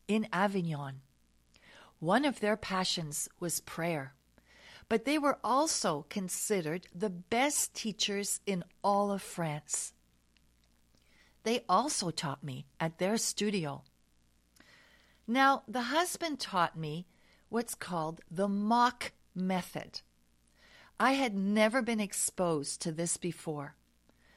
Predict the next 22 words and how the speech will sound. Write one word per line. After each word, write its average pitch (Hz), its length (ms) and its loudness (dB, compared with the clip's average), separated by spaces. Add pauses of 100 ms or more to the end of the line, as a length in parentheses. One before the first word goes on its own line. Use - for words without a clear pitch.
(360)
If 254 180 4
during 311 340 0
the 247 80 -2
class 180 720 2
I 196 80 2
was 196 180 2
doing 233 300 0
a 180 60 0
movement 196 540 0
incorrectly, 180 840 -4 (340)
he 285 160 2
would 311 160 2
stand 254 440 2
in 247 100 0
front 196 260 0
of 180 140 -4
me 156 260 -8 (380)
and 208 260 2
imitated 208 640 0
my 165 160 -2
wrong 208 460 2
actions 165 640 0